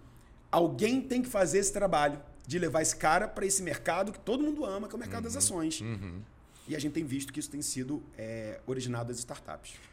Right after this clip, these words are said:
Speaker 2: E pra isso nasceu a indústria de venture capital, que a gente tava explicando aqui, que é uma indústria completamente complementar,
Speaker 1: Exato.
Speaker 2: que um precisa do outro, é por isso que a gente fala tanto em ecossistema,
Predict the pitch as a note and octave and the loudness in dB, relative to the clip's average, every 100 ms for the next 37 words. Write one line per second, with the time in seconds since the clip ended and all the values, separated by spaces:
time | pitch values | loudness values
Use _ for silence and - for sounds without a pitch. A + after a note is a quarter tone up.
0 | - - - B3 C3 G#2+ F2 F2 - C3 | -20 -12 -8 -2 4 6 4 0 -4 -4
1 | C3+ - G2+ F#2+ F#2 F2+ G#2+ G#2+ G#2+ - | -2 -2 -4 -4 -6 -4 -4 0 0 2
2 | C#3 D#3 B2 - E3 C#3+ B2 A#2+ A#2 A#2+ | 0 2 2 2 -2 0 -2 0 0 0
3 | - B2+ A#2+ A2+ A#2+ B2+ B2+ B2+ D#3+ C#3+ | -4 -6 -4 -4 -4 -4 -8 -6 -8 -6
4 | A2+ G#2 A#2 A#2+ A2+ G#2 G2 G2 F#2 - | -6 -6 -8 -6 -4 -2 -2 -4 -6 -6
5 | G2+ G#2 G#2+ D3 D3 G#2+ B2+ - - - | -2 2 2 4 10 10 10 2 -12 -14
6 | - - C3+ A#2 B2+ B2 A#2+ G#2+ A2+ C3+ | -16 -4 0 2 2 2 2 2 2 6
7 | A#2+ A2+ C3+ B2 B2 B2 B2 B2+ B2 A#2 | 6 6 2 0 -2 -6 -2 -2 0 -2
8 | A#2 C3 C3 A2 B2 - F3+ A2+ F2+ | -4 -4 -4 -4 -6 -6 -4 -4 -4